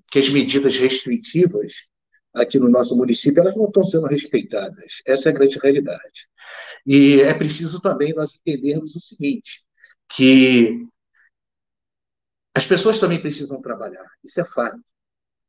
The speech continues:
Sem o auxílio emergencial, o que que essas pessoas vão fazer, né? Sem auxílio emergencial, como que elas vão alimentar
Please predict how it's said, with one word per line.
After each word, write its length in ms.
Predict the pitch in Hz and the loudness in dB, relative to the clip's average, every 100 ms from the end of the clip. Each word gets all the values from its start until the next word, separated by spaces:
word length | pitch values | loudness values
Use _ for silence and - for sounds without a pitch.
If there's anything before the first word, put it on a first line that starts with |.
| _ - - - | _ -20 -12 -4
Sem 200 | - 247 | 0 4
o 100 | 226 | 4
auxílio 380 | 151 - 226 190 | 4 0 2 2
emergencial, 1000 | 156 143 131 147 - 107 123 160 - _ _ _ _ _ | 0 -4 -10 -14 -16 -12 -8 -8 -10 _ _ _ _ _
o 40 | |
que 100 | - | -4
que 80 | 285 | 0
essas 200 | 311 294 | 0 2
pessoas 380 | - 196 - 151 | 2 2 0 -4
vão 140 | 127 | -4
fazer, 400 | 123 117 - - - - - | -8 -10 -10 -18 -20 -20 -8
né? 300 | 131 180 175 _ _ _ _ _ _ _ _ _ _ _ _ - | -4 -4 -6 _ _ _ _ _ _ _ _ _ _ _ _ -4
Sem 160 | - | 2
auxílio 300 | 175 175 214 | 2 4 2
emergencial, 560 | 185 165 151 165 - 180 | 4 2 0 0 2 2
como 160 | 233 214 | 0 0
que 60 | |
elas 180 | 190 151 | 0 -2
vão 100 | 156 | -6
alimentar 540 | 151 139 127 - 117 | -6 -6 -8 -8 -12